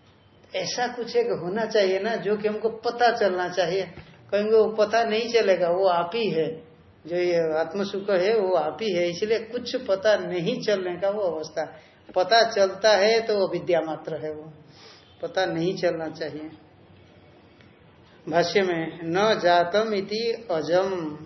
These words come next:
ये अज है, इसका जन्म नहीं होता है। "यथा विषय विषयम", जैसे विषय विषयम बहुब्री है, "विषयो विषयो यस्य ज्ञानस्य तज्ज्ञानम विषय विषयम", तीन नंबर टिप्पणी।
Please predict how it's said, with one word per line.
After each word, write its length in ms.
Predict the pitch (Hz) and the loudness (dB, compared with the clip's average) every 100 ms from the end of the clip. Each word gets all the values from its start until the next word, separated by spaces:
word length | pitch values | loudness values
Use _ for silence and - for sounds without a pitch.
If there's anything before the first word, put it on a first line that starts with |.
| - - _ - 170 | -20 -20 _ -16 -6
ये 100 | 170 | -2
अज 240 | 170 170 | 0 2
है, 420 | 208 180 214 - | 2 2 0 -4
इसका 220 | - - 170 | -6 -2 0
जन्म 360 | 165 165 170 | 0 -2 -4
नहीं 300 | 175 175 196 | -4 -4 -4
होता 260 | 190 190 175 | -6 -6 -8
है। 160 | - - - - - - | -8 -12 -14 -16 -18 -6
"यथा 540 | 175 180 180 190 214 226 | 2 2 4 4 6 4
विषय 400 | 175 - 190 180 | 0 2 4 4
विषयम", 840 | 165 - 165 165 190 190 160 160 - _ _ _ - | 0 -2 0 2 0 -2 -6 -14 -20 _ _ _ -10
जैसे 380 | 165 196 202 240 | 0 0 4 2
विषय 540 | 190 180 - 220 220 220 | 2 -2 2 4 4 4
विषयम 840 | 185 - 196 185 214 202 170 165 | 0 0 2 2 2 -2 -6 -2
बहुब्री 340 | 190 220 220 175 | 2 4 4 4
है, 340 | 190 - - - - _ 156 | 4 0 -10 -20 -20 _ -4
"विषयो 720 | 175 190 214 214 220 233 190 | -2 2 6 6 6 6 4
विषयो 560 | 185 185 202 202 208 214 | 0 0 2 4 4 2
यस्य 480 | 190 190 196 214 190 | 4 2 2 2 2
ज्ञानस्य 720 | 175 160 160 160 160 202 175 190 | 2 0 0 -4 0 2 2 0
तज्ज्ञानम 640 | 180 180 175 170 202 214 | -2 2 2 2 -2 -4
विषय 300 | 180 180 175 | -2 0 0
विषयम", 420 | 160 151 175 170 | -2 -2 -2 -2
तीन 200 | - 202 | -4 -4
नंबर 280 | 196 196 190 | -2 -4 -4
टिप्पणी। 340 | 190 190 190 | -4 -6 -6